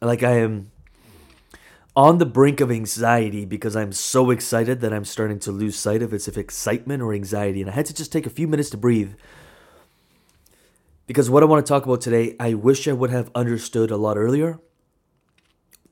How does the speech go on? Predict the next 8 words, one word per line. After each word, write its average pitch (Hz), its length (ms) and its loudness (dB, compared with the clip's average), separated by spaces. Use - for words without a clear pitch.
That's 123 400 0
okay. 135 420 0
Learned 131 300 4
it, 185 220 -2
which 120 160 -6
is 117 100 -10
probably 127 300 0
why 117 380 2